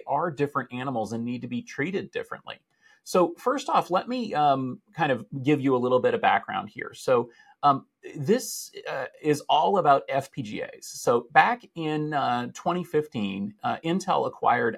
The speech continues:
Altera, which was one, probably the leading company in the F P G A space.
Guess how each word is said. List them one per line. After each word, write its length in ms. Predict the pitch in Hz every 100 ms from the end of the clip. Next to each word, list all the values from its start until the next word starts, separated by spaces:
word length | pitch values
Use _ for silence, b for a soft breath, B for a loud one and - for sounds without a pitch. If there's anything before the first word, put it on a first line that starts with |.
| 117
Altera, 640 | 113 - - 135 113 76
which 220 | - -
was 280 | 123 117 117
one, 240 | 127 - -
probably 400 | 196 196 151 135
the 120 | 127
leading 340 | 160 165 151
company 480 | 131 120 113 107 104 b b b -
in 180 | 120
the 160 | 117 110
F 200 | 123 -
P 120 | 131
G 180 | 113 113
A 100 | 104
space. 520 | 104 - - - -